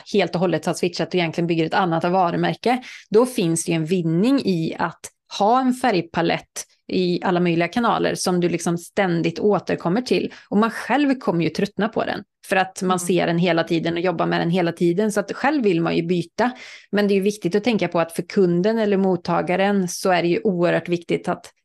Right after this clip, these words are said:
Speaker 1: att hålla fast faktiskt vid de här färgerna. Det som, som man kan göra och som jag själv har gjort till exempel med min grafiska profil,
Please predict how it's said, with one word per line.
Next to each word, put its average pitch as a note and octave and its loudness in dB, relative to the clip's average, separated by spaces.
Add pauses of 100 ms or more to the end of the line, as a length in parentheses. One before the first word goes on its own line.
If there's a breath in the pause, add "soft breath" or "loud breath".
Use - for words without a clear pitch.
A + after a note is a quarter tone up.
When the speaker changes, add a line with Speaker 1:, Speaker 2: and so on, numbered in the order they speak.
Speaker 1:
att - -6
hålla F3+ 0
fast - -4
faktiskt - -4
vid E3 -2
de E3 -2
här E3 -4
färgerna. F3 -2 (440 loud breath)
Det F#3 2
som, F#3 -2 (140)
som G3 -2
man F3+ 0
kan F#3 -2
göra G#3+ 2
och G#3 0
som F#3+ 0
jag F3 -2
själv C#4+ 0
har D4 4
gjort G3 2
till F3+ 0
exempel E3+ -2
med E3+ -2
min B3+ 2
grafiska G#3 -2
profil, E3+ -2